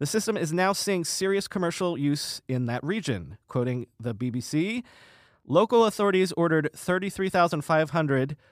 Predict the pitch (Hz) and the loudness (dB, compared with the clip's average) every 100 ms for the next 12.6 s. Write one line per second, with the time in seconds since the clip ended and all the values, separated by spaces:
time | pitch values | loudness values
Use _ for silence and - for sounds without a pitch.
0 | - 92 92 107 101 104 101 104 110 98 | -10 -8 -6 -6 -6 -6 -6 -6 -6 -8
1 | 113 - 160 170 190 175 156 220 156 185 | -10 -2 0 2 4 2 2 2 2 -2
2 | - - - - - 170 165 170 160 - | -8 -18 -20 -20 0 2 2 0 0 4
3 | 175 180 165 202 175 104 85 - _ _ | 4 4 2 4 4 4 0 -14 _ _
4 | _ _ 127 127 123 131 160 151 147 156 | _ _ -6 -4 -4 -2 0 0 2 4
5 | 170 165 160 160 151 - 170 160 147 175 | 4 2 0 0 0 0 0 0 2 2
6 | 165 147 127 147 165 202 190 190 - 202 | 2 2 0 2 2 2 0 -2 0 4
7 | 165 131 135 - 131 113 123 123 113 127 | 6 4 0 -6 -8 -4 -4 -4 -4 -4
8 | 131 131 123 117 131 175 147 160 151 - | 0 0 -2 -2 0 2 2 0 -4 -4
9 | 123 - 131 131 - 202 143 82 _ _ | -6 -4 -4 -4 0 0 0 -4 _ _
10 | - _ _ - 139 190 - 180 - 190 | -20 _ _ -6 0 0 0 -6 -2 0
11 | 208 175 139 127 147 131 135 120 - 123 | 2 2 2 0 -4 -2 -2 -4 -6 0
12 | 147 170 156 113 90 | 4 4 4 2 -4